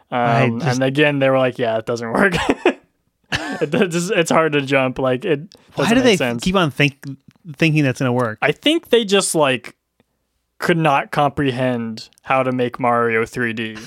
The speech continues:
Speaker 2: Not
Speaker 1: <laughs>
Speaker 2: truly, like, it truly, I think, took them a long time to figure that out.
Speaker 1: Like, uh,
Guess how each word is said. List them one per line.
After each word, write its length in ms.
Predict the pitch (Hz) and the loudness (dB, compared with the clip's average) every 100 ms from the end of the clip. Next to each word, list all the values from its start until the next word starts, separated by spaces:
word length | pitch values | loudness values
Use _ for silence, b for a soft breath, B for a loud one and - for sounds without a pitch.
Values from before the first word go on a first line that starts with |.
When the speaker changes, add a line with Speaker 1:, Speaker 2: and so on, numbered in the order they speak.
| - | -4
Speaker 2:
Not 160 | 135 156 | -2 0
Speaker 1:
<laughs> 80 | - | 0
Speaker 2:
truly, 560 | - 170 156 117 113 | 2 2 4 2 -2
like, 400 | 120 117 117 - b b b b | -2 -2 -2 -10 b b b b
it 120 | 139 | -2
truly, 340 | - 185 160 147 | 4 4 6 4
I 140 | 143 | 2
think, 160 | 143 131 | 2 2
took 160 | 143 | 2
them 140 | 139 127 | 2 2
a 60 | |
long 200 | 127 123 | 2 2
time 220 | 127 120 | 0 -2
to 60 | 117 | -4
figure 380 | - 120 113 113 | -4 -2 0 2
that 200 | 110 110 | 2 2
out. 340 | 110 110 202 _ - | -2 -6 -14 _ -8
Speaker 1:
Like, 260 | 143 107 - | -8 -8 -12
uh, 360 | - 120 120 | -10 -8 -8